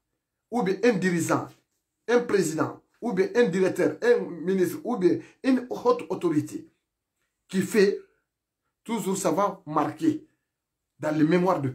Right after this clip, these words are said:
ce peuple. L'État, a, nous,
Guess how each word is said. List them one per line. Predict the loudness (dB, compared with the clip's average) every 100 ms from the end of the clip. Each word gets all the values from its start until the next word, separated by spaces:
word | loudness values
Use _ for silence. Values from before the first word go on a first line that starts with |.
| -8
ce | -10 -8
peuple. | -6 -4 -6 -10 -18 _ _ _ _ _ _ _ _ _ _ _ _
L'État, | 0 2 2 0 -2 -6
a, | -14 -18 _ -4
nous, | 4 6